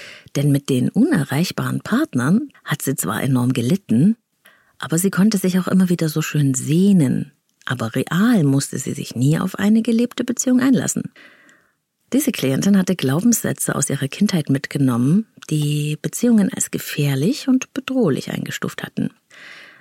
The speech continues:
Mit den unerreichbaren Männern konnte sie beiden Strömungen in sich entgegenkommen. Der Wunsch nach Beziehung in ihr, der wurde mit dem Verlieben und den Affären als Zweitfrau bedient.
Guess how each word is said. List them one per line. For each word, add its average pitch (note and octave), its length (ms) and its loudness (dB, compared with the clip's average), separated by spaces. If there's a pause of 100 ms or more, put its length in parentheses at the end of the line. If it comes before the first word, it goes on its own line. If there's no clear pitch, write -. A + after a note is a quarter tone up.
Mit - 100 -6
den A2 120 -6
unerreichbaren D3 720 2
Männern E3 320 2
konnte B2+ 320 -4
sie E3+ 160 -2
beiden A3+ 340 0
Strömungen C3+ 580 2
in D3+ 140 0
sich D3+ 220 -4
entgegenkommen. E3 640 0 (1200)
Der C#3 120 0
Wunsch C#3 260 2
nach B2 180 -2
Beziehung G#3+ 440 2
in C#3 120 2
ihr, F3 360 2
der G3+ 140 2
wurde A3 200 2
mit A3 120 2
dem F3+ 120 2
Verlieben D#3+ 540 0
und - 120 0
den - 140 -4
Affären D3 580 -2
als - 180 -2
Zweitfrau - 480 -6
bedient. G3 460 -2